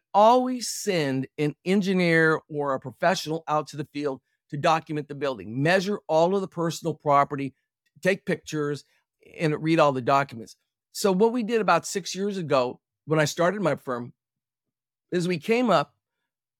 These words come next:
with, we came up with another type of study. We call it a modeling study,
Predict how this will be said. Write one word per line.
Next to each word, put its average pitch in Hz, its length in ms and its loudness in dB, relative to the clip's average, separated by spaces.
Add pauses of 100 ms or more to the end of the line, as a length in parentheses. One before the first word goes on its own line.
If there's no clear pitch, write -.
(720)
with, 170 360 2 (160)
we 165 80 0
came 220 260 2
up 202 220 4
with 165 280 -4 (120)
another 160 640 0 (380)
type 175 200 2
of 143 140 -12
study. 160 320 -2
We 139 160 -6
call 156 320 0
it 160 120 -2
a 143 40 -4
modeling 160 480 0
study, 208 400 -2